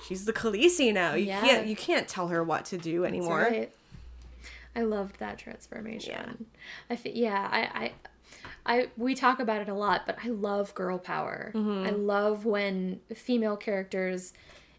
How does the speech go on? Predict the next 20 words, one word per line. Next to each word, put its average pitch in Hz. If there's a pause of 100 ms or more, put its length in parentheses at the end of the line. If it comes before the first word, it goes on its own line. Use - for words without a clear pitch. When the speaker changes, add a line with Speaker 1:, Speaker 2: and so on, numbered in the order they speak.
(140)
Speaker 2:
get 226
over 226
their, 202
quote, -
childish 190
fears 185
and 220
their 180
Speaker 1:
Yeah. -
Speaker 2:
assumptions, 190
even 294
if 339
they're 233
grown 208
women 196
when 175
it 165
happens, 226 (400)
and 208
they, 190